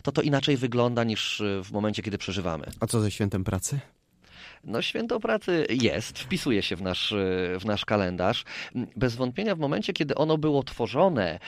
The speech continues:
Speaker 1: mm, no, miało inny wydźwięk, inny charakter niż to, co zrobiono z niego w okresie P R L-u, prawda?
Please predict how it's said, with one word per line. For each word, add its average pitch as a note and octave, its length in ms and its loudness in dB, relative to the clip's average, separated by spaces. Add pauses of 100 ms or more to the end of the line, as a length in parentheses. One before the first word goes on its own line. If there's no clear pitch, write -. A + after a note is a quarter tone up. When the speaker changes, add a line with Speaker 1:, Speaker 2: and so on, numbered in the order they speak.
(180)
Speaker 1:
mm, A#2 460 2
no, A#2+ 100 4
miało D3+ 360 8
inny D#3 440 2
wydźwięk, C#3 600 2
inny C#3 260 0
charakter C3 600 2
niż B2+ 300 -4
to, C3 320 4
co B2 180 -2
zrobiono A#2 400 -2
z A2 60 -6
niego A#2+ 200 0
w A2+ 40 -2
okresie A2+ 300 -2
P A2+ 120 0
R G#2 160 6
L-u, F2+ 240 0 (160)
prawda? F#2 400 -6